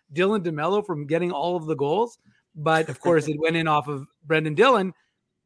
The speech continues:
But you like that. You like the fact that Brendan Dillon is causing a little bit of havoc, a little bit of chaos, and using that big body. And you can see,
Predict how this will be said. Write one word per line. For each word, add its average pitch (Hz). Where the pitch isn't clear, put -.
But 214
you 240
like 277
that. 135
You 165
like 208
the 208
fact 185
that 202
Brendan 180
Dillon 185
is 156
causing 170
a -
little 175
bit 170
of 160
havoc, 170
a 147
little 160
bit 160
of 160
chaos, 175
and 156
using 185
that 175
big 175
body. 175
And 170
you 180
can 185
see, 208